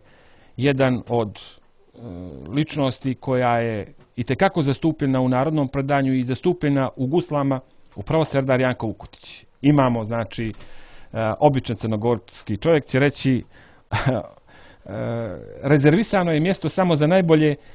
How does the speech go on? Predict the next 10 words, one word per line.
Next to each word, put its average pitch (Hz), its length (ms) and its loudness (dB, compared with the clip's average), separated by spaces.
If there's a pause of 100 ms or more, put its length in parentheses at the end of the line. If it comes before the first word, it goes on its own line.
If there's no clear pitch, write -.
(540)
u 190 100 4
guslama. 120 480 4 (240)
<laughs> - 120 -14
Dakle, 113 500 -2 (160)
koga 165 300 4
gusle 147 340 0
prihvate, 151 580 0 (580)
taj 147 220 4
sigurno 127 500 2
je 107 180 -2